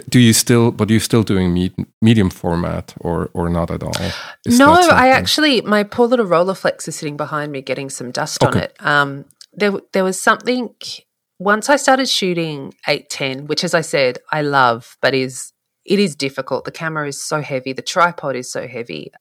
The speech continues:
Speaker 2: It, <sighs> this is gonna sound really silly, but once I shifted, 'cause I, I'd used the eight ten, um, all through my masters.
Speaker 1: Mm-hmm.
Speaker 2: And once I shifted to four five, honestly, it's almost as easy as taking a photo with a phone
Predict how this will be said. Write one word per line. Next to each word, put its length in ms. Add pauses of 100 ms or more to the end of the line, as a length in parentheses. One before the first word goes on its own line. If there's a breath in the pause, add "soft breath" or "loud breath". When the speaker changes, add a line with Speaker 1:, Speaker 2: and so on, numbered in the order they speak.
(200)
Speaker 2:
It, 140 (140)
<sighs> 100
this 160
is 100
gonna 220
sound 480
really 300
silly, 440 (220)
but 140
once 280
I 140
shifted, 1000
'cause 240
I, 220
I'd 160
used 200
the 120
eight 180
ten, 420 (200)
um, 380
all 100
through 200
my 120
masters. 640 (720)
Speaker 1:
Mm-hmm. 120
Speaker 2:
And 100
once 220
I 80
shifted 960
to 400
four 300
five, 720 (960 soft breath)
honestly, 460
it's 200
almost 320
as 180
easy 380
as 140
taking 280
a 40
photo 240
with 120
a 60
phone 520